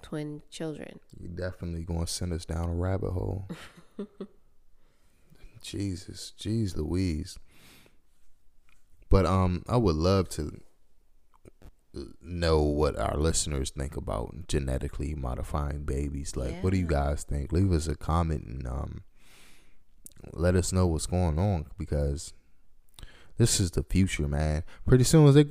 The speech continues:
Speaker 2: they're gonna be growing babies in, um, in test tubes.
Speaker 1: Um, I think they already do that.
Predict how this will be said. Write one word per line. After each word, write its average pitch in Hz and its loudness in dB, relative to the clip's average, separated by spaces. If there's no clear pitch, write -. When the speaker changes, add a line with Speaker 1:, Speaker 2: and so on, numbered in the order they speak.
Speaker 2:
they're 156 8
gonna 127 8
be 85 8
growing 85 8
babies 82 6
in, 76 2
um, 71 0
in 80 0
test - 2
tubes. 73 -2
Speaker 1:
Um, 190 -10
I 190 -12
think 202 -14
they 190 -10
already 190 -8
do 190 -6
that. 175 -12